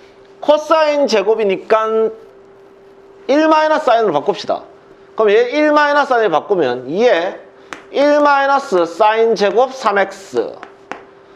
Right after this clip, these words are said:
플러스 삼 사인 삼 엑스는 영. 방정식이니까 부호까지 바로 할게요. 이거 넘어가면요.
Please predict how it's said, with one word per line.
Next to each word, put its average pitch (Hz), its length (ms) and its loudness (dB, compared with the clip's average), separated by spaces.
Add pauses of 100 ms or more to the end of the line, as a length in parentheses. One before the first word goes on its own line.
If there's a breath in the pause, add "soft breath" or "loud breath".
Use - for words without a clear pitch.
(360 loud breath)
플러스 226 520 2
삼 277 300 0
사인 240 460 2
삼 185 220 0
엑스는 165 1120 -4
영. 135 260 -2
방정식이니까 214 960 0
부호까지 240 400 0
바로 143 180 0
할게요. 156 380 0
이거 170 160 4
넘어가면요. 190 720 0